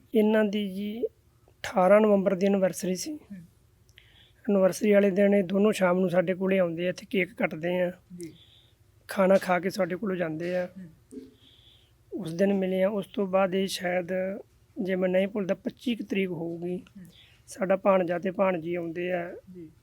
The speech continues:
Speaker 1: ਅੰਮ੍ਰਿਤਸਰ ਪੜ੍ਹਦੇ ਇੱਥੇ ਸਾਡੇ ਕੋਲੇ। ਇਹ ਉਹਨੂੰ ਲੈਣ ਸ਼ਾਮ ਨੂੰ ਦੋਨੋਂ ਆਉਂਦੇ ਆ
Speaker 3: ਹੂੰ।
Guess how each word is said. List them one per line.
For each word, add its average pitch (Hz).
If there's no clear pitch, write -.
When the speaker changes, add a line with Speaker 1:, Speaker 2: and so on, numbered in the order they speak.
Speaker 1:
ਅੰਮ੍ਰਿਤਸਰ 185
ਪੜ੍ਹਦੇ 180
ਇੱਥੇ 185
ਸਾਡੇ 175
ਕੋਲੇ। 180
ਇਹ 233
ਉਹਨੂੰ 233
ਲੈਣ 202
ਸ਼ਾਮ 196
ਨੂੰ 202
ਦੋਨੋਂ 214
ਆਉਂਦੇ 143
ਆ 135
Speaker 3:
ਹੂੰ। 185